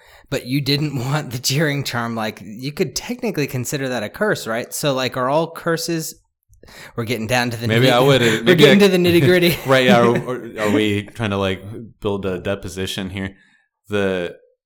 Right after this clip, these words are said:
Speaker 2: that, I mean, that would be, like, an attack, but I think by
Speaker 1: But would,
Speaker 2: m-
Speaker 1: would it be a curse because you didn't want to be happy,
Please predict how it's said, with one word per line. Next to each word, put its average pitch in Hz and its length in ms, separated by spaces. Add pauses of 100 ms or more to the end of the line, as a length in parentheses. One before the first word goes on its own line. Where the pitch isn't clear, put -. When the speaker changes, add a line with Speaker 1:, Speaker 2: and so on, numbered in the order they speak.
(240)
Speaker 2:
that, 135 220
I 131 140
mean, 139 180
that 139 160
would 131 120
be, 127 140
like, 107 460
an 127 160
attack, 113 680 (460)
but 110 100
I 113 120
think 110 440 (680)
by 104 640 (880)
Speaker 1:
But 156 220
would, 175 160
Speaker 2:
m- 160 60
Speaker 1:
would 165 160
it 165 80
be 151 140
a 139 60
curse 170 300
because 131 380
you 110 140
didn't 127 540 (120)
want 120 520 (100)
to 127 100
be 120 460 (300)
happy, 135 540